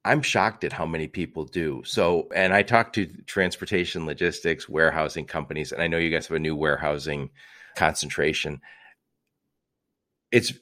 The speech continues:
a-, and I've been doing technology for a long time, doing marketing and sales for a long time. So I think a lot of people already knew,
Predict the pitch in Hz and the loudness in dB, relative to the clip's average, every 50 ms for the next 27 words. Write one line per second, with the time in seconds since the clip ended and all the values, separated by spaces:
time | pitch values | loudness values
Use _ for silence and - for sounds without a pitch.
0 | _ - 107 101 - - 101 98 90 69 85 - - - 95 92 104 101 98 98 | _ 2 4 4 6 4 4 6 6 6 4 4 2 -2 4 6 6 6 6 6
1 | 95 95 92 - 101 87 - 87 80 80 82 78 80 80 - 90 82 80 78 78 | 4 4 4 2 -2 -2 2 2 2 2 2 0 -2 -4 -4 -2 0 0 0 0
2 | 80 - - - 73 76 76 71 - - 101 98 101 95 87 87 85 87 87 - | -2 -4 -2 -2 -2 -2 -2 -4 -6 -2 0 2 2 2 4 4 4 4 4 2
3 | 90 82 80 80 80 76 - - 104 98 98 95 95 - - 78 71 67 67 69 | 0 -2 -2 -2 -2 -4 -2 2 6 6 6 6 4 2 -4 -6 -4 -2 -4 -4
4 | 69 - - 71 69 73 - - 110 101 95 - - - - - - - _ _ | -6 -6 -6 -6 -4 -4 -2 2 4 4 4 4 0 -10 -20 -20 -20 -20 _ _
5 | _ _ - 101 110 - 165 180 196 190 - - - 87 87 92 95 104 104 101 | _ _ 0 0 2 4 6 6 6 6 2 -2 -2 0 0 2 2 0 0 0
6 | - - 110 104 104 - 95 82 - - - 80 82 87 98 98 95 92 87 85 | 0 -2 -2 -2 0 0 -2 -2 0 0 2 4 4 6 6 4 4 2 2 -2
7 | 85 85 92 95 95 92 87 85 76 82 | 0 2 2 4 4 4 2 0 -4 -8